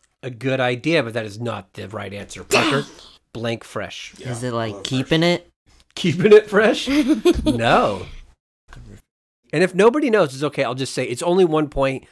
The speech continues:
Speaker 1: There probably will be times where no one knows.
Speaker 3: Okay, what was the
Speaker 1: Blank fresh.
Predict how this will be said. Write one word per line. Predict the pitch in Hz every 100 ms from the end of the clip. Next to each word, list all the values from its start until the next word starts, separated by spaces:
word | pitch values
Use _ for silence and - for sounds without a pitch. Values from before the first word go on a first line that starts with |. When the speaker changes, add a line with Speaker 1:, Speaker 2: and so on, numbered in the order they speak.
| _
Speaker 1:
There | 147
probably | 131 - 147 160 147
will | 135
be | 131
times | 127 123 120
where | 120
no | 117
one | 113
knows. | 104 101 98 - _ -
Speaker 3:
Okay, | 127 -
what | 98 117
was | 117
the | 113 104 - _ _
Speaker 1:
Blank | 127 147 185 202 - _ _
fresh. | - 135 101 - -